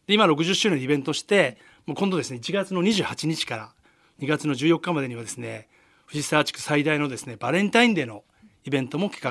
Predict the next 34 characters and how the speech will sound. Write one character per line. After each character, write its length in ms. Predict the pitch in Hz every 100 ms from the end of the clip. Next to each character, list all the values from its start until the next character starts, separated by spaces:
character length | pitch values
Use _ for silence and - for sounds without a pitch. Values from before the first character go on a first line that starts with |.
| 120
画 60 | 147
を 60 |
し 100 | 143
て 80 | 104
お 60 | 101
り 40 |
ま 80 | -
す。 200 | - - _ _ _ _
で、 80 | 170
現 280 | 151 196 196
在 180 | 196 185
は 300 | 226 220 143 - - _ -
百 220 | 151 170
貨 80 | 202
店 120 | 220
フ 80 | 220
ロ 100 | 226
ア 60 |
と 80 | 170
し 140 | 147
ま 100 | 165
し 60 | 180
た 100 | 143
ら、 220 | 156 165
も 120 | 151 135
う 60 |
一 60 | 123
階 220 | - 202
か 60 | 196
ら 60 |
三 200 | 170 180
階 120 | 196
し 100 | 185
か 180 | - 113